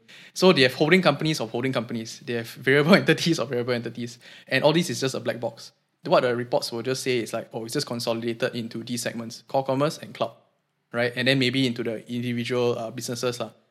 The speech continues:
right? But there's many, many other relationships in between, um,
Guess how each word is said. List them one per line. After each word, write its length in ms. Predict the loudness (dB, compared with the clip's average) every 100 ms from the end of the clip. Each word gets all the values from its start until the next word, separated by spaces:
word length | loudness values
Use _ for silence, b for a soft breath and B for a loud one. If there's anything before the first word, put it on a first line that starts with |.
| _ -2
right? 220 | -2 2
But 120 | 2
there's 200 | 2 2
many, 220 | 2 2 4
many 260 | 2 2
other 260 | 2 2 2
relationships 560 | 0 -4 -6 -6 -6
in 80 | -6
between, 560 | -8 -8 -6 -4 -6 -10 -14
um, 380 | -12 -12 -14